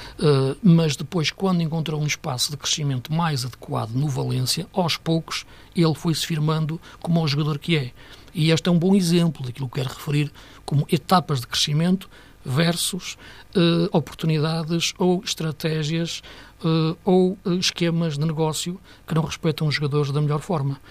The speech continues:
Acho que o Gonçalo Guedes conseguiu libertar-se desse esquema de negócio para colocar o esquema do seu talento, eh, em, em ebulição. Teve que dar passos atrás para dar outros passos em frente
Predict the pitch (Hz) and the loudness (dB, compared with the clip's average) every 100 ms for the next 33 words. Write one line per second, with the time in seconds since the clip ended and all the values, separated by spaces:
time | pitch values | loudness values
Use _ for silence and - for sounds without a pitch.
0 | - - - - 127 131 139 143 151 139 | -20 -20 -10 -4 -4 -2 0 2 0 0
1 | 135 - 233 247 - - 143 156 180 - | -2 2 8 8 8 2 -2 -2 -4 -10
2 | - - 147 156 143 143 156 139 - - | -20 -10 -2 -2 -2 -2 -2 0 -2 -6
3 | - - 147 147 131 - 143 139 - - | -8 -8 -4 -4 -4 -6 -6 -4 -2 -2
4 | 170 151 139 139 135 165 160 180 151 165 | 0 0 0 -2 0 0 0 -2 -4 -4
5 | - 165 - 170 - 165 151 - 214 185 | -4 -6 -2 -2 0 0 0 0 2 2
6 | 139 127 143 139 139 151 160 - - - | 0 -4 -6 -4 -4 -2 -4 -10 -20 -20
7 | - - - 160 160 - 170 160 160 160 | -20 -12 -2 0 0 2 2 4 2 2
8 | 165 160 175 196 - 156 147 147 156 - | 2 0 -2 -4 0 2 2 0 0 2
9 | 190 233 - 165 - 151 - 143 - 147 | 2 0 0 -2 -2 -2 0 0 0 -4
10 | 147 170 196 214 - - - - 165 160 | -2 -2 -2 -4 -8 -16 -12 -4 0 0
11 | 151 - - 156 - 165 - 175 202 - | -2 -2 -2 -4 -2 -2 -2 0 0 -2